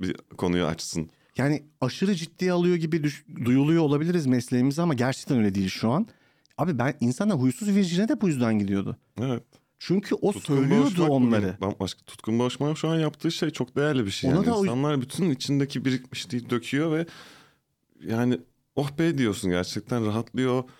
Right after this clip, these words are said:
Speaker 1: Tabuların hiç izledin mi şovunu?
Speaker 2: Tabii canım, izledim canım. Çok, çok aşırı beğeniyorum canım. Kesinlikle katılıyorum. Yani o, o da çok başka bir seviyede yapıyor Utku onu. Yani ben şunu aslında söyleyecektim. Bu var bizde. Biz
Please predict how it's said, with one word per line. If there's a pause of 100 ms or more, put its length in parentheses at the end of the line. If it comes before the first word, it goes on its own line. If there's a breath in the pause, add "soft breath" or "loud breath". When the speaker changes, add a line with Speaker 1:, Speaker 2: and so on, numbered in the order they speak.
(440 loud breath)
Speaker 1:
Tabuların
hiç
izledin
mi (160)
şovunu?
Speaker 2:
Tabii
canım,
izledim
canım.
Çok, (120)
çok
aşırı
beğeniyorum
canım.
Kesinlikle
katılıyorum.
Yani
o, (420 soft breath)
o
da
çok
başka
bir
seviyede
yapıyor
Utku
onu. (580 loud breath)
Yani
ben (240)
şunu
aslında
söyleyecektim. (1080)
Bu
var
bizde.
Biz